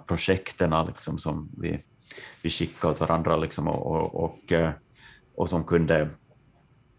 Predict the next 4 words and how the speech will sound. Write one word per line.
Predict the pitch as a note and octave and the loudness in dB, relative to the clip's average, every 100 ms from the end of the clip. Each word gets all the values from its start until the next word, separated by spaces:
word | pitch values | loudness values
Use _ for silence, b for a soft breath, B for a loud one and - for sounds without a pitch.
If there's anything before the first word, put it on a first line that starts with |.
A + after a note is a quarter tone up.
| _ _ - | _ _ -6
eh, | F2+ D2+ G#1+ - - _ _ - B B B _ _ _ _ _ _ _ - | 0 2 0 -4 -12 _ _ -20 B B B _ _ _ _ _ _ _ 2
ja, | A2 | 6
men | |
vi, | G#2+ | 6